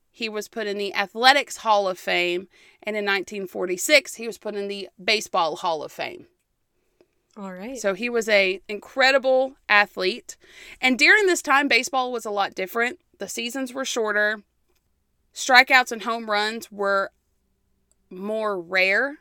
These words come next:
Speaker 1: than they are
Speaker 2: Mm-hmm.
Speaker 1: today. People weren't hitting, I mean, home runs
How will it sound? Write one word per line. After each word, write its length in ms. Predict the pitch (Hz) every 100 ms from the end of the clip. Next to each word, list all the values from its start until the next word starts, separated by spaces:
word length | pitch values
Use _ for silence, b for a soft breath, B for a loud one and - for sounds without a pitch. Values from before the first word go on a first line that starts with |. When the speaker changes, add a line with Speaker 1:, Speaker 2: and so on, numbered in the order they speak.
| -
Speaker 1:
than 160 | 254 262
they 100 | 262
are 140 | 269
Speaker 2:
Mm-hmm. 80 | 269
Speaker 1:
today. 440 | 277 269 294 320 339 _
People 360 | 269 269 285 269
weren't 300 | 240 240 233
hitting, 640 | - 240 226 214 208 208 _ 220
I 100 | 214
mean, 220 | 214 202
home 420 | 185 208 202 196
runs 640 | 196 190 180 180 - -